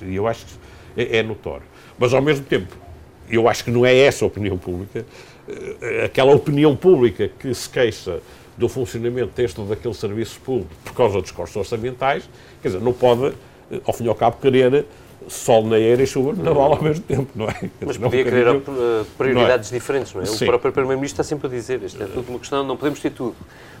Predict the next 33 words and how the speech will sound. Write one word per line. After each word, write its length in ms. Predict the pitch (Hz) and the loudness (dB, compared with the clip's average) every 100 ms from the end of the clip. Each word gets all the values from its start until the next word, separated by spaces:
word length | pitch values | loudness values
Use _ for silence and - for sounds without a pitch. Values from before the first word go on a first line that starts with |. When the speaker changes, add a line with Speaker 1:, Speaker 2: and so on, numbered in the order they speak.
| - | -8
Speaker 2:
Uma 60 | |
questão 200 | - 143 | -2 0
de 60 | 139 | 2
Speaker 1:
É 40 | |
verdade, 420 | 147 139 127 120 95 | 2 4 6 4 4
Speaker 2:
prioridades. 80 | |
Speaker 1:
é 60 | 110 | 0
verdade, 300 | 98 90 76 - | 0 -2 -4 -4
é 60 | 98 | 0
verdade. 320 | 117 113 107 | 2 2 0
Speaker 2:
Ahm, 500 | 110 104 - 110 107 - | -4 -10 -10 -12 -12 -8
o 80 | 120 | -6
Governo 400 | 101 113 123 117 - - | -6 0 2 2 -4 -16
está 180 | 117 120 | -4 -4
a 40 | |
preparar-se 400 | - - 117 113 | -2 0 0 0
para 120 | - | -6
fazer 220 | 113 113 | -8 -2
um 60 | 127 | 0
último 240 | 123 127 | 0 -2
Orçamento 320 | 120 - 127 127 | -6 -4 -8 -8
de 60 | |
Estado, 240 | - 147 - | -6 -6 -6
continua 360 | 139 131 120 | -6 -2 -2
a 20 | |
ser 200 | 123 139 | -2 -2
de, 120 | 123 123 | -4 -6
de 260 | 117 135 | -8 -8
distribuição, 880 | 135 - 135 135 120 127 - 135 139 | -8 -8 -8 -8 -6 -8 0 2 2
ou 100 | 127 | 2
redistribuição, 840 | 113 147 151 - - 123 123 - 123 | 0 0 -4 -4 -10 -8 -6 -4 -4
se 100 | - | -6
quiser, 340 | 127 120 123 | -6 0 -2